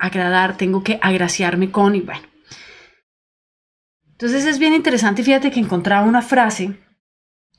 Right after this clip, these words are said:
eh, hace unos días de,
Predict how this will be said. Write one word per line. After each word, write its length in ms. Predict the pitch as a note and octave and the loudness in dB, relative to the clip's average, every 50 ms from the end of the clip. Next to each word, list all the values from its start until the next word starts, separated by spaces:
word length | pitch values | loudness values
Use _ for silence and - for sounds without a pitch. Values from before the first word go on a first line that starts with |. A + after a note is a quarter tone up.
| _ _ | _ _
eh, 380 | - F#3 F#3 F3 E3 - - - _ _ _ _ - | -10 -6 -4 -4 -4 -6 -10 -14 _ _ _ _ -6
hace 240 | - G3 G3 - | -4 -4 -2 0
unos 180 | G#3+ G3+ A3 G3+ | 0 0 0 0
días 420 | G3 A3 F#3+ F3 - E3+ - - _ _ _ - - - - - _ _ _ _ _ _ | 2 2 2 2 2 0 -6 -12 _ _ _ -20 -20 -20 -20 -20 _ _ _ _ _ _
de, 960 | - F3+ E3 E3 G3 F#3 F3+ F3+ F3+ F3+ F3 F3 E3+ E3+ E3+ E3+ - - - | -18 -14 -6 -2 0 0 2 2 2 2 2 2 0 -2 -4 -6 -8 -10 -16